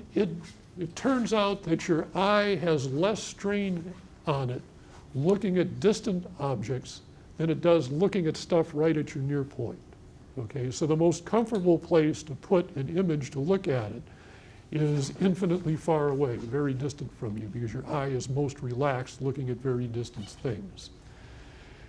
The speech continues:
And so that's why I put this thing at F and made the focal point. If the object is to really maximize the angular magnification, you don't do that,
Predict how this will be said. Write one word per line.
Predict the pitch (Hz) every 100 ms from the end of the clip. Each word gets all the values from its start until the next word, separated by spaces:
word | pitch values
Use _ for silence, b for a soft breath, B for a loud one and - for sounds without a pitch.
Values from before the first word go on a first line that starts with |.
| B
And | - 160 156
so | 170 151
that's | 151 180 180 135
why | 156 170 156
I | 143
put | - 170
this | 156 131
thing | 175 147
at | 135 131 165
F | 165 131 -
and | 113
made | 127 131
the | 127
focal | - 160 156 127 -
point. | 113 90 - - B B B B B
If | 170 180
the | 180 -
object | 190 262 233 233 -
is | 208 190 185
to | -
really | 139 208 233 190
maximize | 139 143 185 233 - 196 180 170 165 143
the | 143 143 -
angular | 175 185 156 147
magnification, | 135 151 151 139 - - 190 190 185 127 123 123
you | 143
don't | 120 165 165 165
do | 151 185
that, | 165 101 -